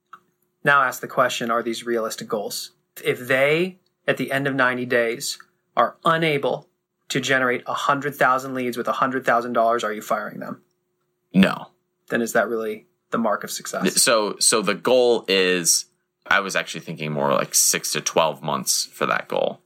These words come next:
Speaker 1: Okay.
Speaker 2: So, uh, in ninety days, I would want to be profitably buying traffic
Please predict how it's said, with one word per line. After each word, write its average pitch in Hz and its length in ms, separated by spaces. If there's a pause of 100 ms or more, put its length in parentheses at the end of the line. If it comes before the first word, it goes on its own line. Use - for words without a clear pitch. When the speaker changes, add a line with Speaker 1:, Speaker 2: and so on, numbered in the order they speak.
Speaker 1:
Okay. 160 220 (400)
Speaker 2:
So, 80 500
uh, 95 180
in 92 200
ninety 98 340
days, 82 720 (440)
I 92 120
would 87 180
want 80 320
to - 80
be - 240 (160)
profitably 95 800
buying 78 960 (500)
traffic - 720